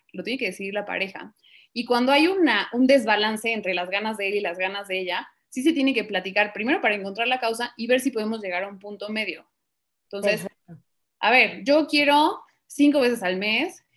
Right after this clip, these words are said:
Speaker 1: y la otra persona quiere dos veces al mes, bueno, lleguemos a un acuerdo de un mes tres, un mes cuatro, ¿no? Eh,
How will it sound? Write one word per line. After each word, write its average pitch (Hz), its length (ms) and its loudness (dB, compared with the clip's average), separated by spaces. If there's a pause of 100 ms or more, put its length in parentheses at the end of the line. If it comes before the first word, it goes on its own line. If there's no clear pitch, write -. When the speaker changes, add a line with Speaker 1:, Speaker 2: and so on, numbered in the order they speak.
Speaker 1:
y - 60 -8
la 214 60 -2
otra 226 100 -4
persona 208 260 -6
quiere 208 200 -2
dos 220 200 -2
veces 226 240 -6
al 180 100 -8
mes, 214 280 -6 (360)
bueno, 233 440 -4
lleguemos 349 320 0
a - 140 -20
un - 120 -12
acuerdo 320 300 -2
de 262 180 -2
un 277 140 2
mes 269 220 0
tres, 262 260 -2
un 240 80 -2
mes 208 240 -4
cuatro, - 260 -8 (140)
¿no? 190 340 -12 (460)
Eh, - 80 -14